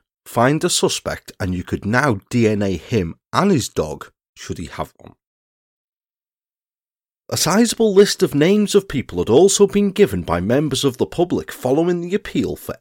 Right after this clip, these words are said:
anyone with a connection to Lindley Woods, so it wasn't like police were plucking names out of thin air. They had a great deal to work through and eliminate. And then, one Friday afternoon,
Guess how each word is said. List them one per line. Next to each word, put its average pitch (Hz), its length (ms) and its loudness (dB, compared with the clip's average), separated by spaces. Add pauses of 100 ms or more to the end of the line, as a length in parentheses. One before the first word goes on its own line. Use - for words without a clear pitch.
anyone 143 480 0
with 87 120 -8
a 101 60 -6
connection 113 680 -6
to - 200 -10
Lindley 127 480 -2
Woods, - 500 -2 (280)
so - 140 -6
it 113 80 -2
wasn't 202 320 -2
like 226 240 -4
police 190 400 -2
were 120 100 -2
plucking 151 500 -4
names 131 380 -2
out - 120 -6
of - 60 -14
thin 120 320 0
air. 127 200 -4 (600)
They 104 80 0
had 101 100 0
a 92 60 2
great 117 420 0
deal 180 240 2
to - 160 -4
work 143 380 0
through - 280 -10 (240)
and 104 140 -6
eliminate. 80 600 -4 (2250)
And 85 200 -8
then, 90 320 -8 (380)
one 120 260 6
Friday 135 460 2
afternoon, 135 680 0